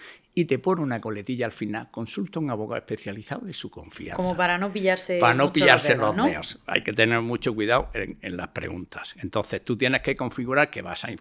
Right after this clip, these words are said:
Speaker 1: in-, entrar a trabajar como experto en derecho, en qué parte de derecho quieres entrar y en qué entorno quieres que te pregunte. En realidad, lo que estás haciendo es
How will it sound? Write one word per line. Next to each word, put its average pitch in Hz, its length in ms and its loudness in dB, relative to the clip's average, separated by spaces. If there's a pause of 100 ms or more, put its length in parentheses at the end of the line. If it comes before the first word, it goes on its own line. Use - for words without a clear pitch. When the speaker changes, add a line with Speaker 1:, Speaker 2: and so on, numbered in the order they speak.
(120)
Speaker 1:
in-, - 640 -14
entrar 113 600 4
a 98 200 -6
trabajar 101 560 0 (300)
como 95 260 -8
experto 104 380 -4
en 107 100 -4
derecho, 147 520 0 (340)
en 117 160 -2
qué 104 200 0
parte - 360 0
de 101 100 0
derecho 104 380 -4
quieres 98 480 -4
entrar 147 540 4 (360)
y 151 160 6
en 123 160 2
qué 156 200 4
entorno 170 600 6
quieres 123 280 0
que - 140 -6
te - 140 -12
pregunte. - 560 -18 (140)
En 107 100 -4
realidad, 117 560 4
lo 131 220 -2
que - 80 -4
estás - 340 -2
haciendo 143 480 0
es 135 260 -4